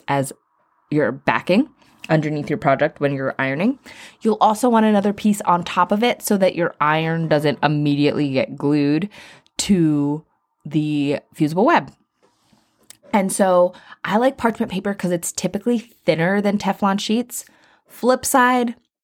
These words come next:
Teflon sheets are reusable. You just wipe and go.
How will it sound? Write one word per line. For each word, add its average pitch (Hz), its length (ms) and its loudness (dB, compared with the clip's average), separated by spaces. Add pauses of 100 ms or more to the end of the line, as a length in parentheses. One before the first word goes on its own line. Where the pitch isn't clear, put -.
(180)
Teflon 160 400 -4
sheets 156 220 -8
are 143 100 -4
reusable. 220 600 0
You 165 80 0
just - 380 -4
wipe 143 360 -2
and 147 120 -4
go. 170 280 2